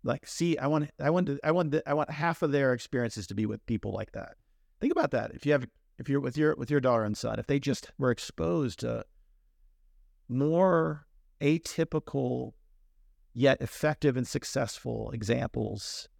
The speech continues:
of living a certain kind of life, uh, they would be less likely to fall into the habits and the routines that most of us are all, all go-, you know, we grew up with.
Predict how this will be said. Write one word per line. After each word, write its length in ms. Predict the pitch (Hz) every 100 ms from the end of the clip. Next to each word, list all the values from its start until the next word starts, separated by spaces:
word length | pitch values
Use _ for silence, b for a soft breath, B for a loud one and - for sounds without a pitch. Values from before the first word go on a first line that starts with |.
| _
of 460 | 120 107 104 104 -
living 300 | - 120 113
a 40 | 107
certain 320 | - 127 123
kind 240 | - 127
of 100 | 113
life, 460 | 107 110 107 - _ _ _ _ _ _ _ _ _ _ _ -
uh, 480 | 120 113 110 104 98 _ _ _ _ _ _ _
they 400 | 107 107 135 147
would 640 | 156 135 131 127 123 120 - _ _ _ _ -
be 160 | 123
less 320 | 113 120 - 127
likely 320 | 113 - 113
to 80 | 104
fall 400 | - 110 104 107
into 720 | 104 104 110 104 98 98 - _ _ _ _ _ _ _ _ _ _ _
the 80 | 110
habits 340 | 113 101 101
and 80 | 110
the 60 | 104
routines 500 | 98 - 107 101 104
that 140 | 104 - -
most 340 | 107 104 -
of 80 | 101
us 180 | - 107
are 120 | 101
all, 260 | 101 104 -
all 180 | 107
go-, 120 | 95 101
you 80 | -
know, 80 | 98
we 100 | 98
grew 220 | 104 101
up 120 | 95
with. 320 | - 104 -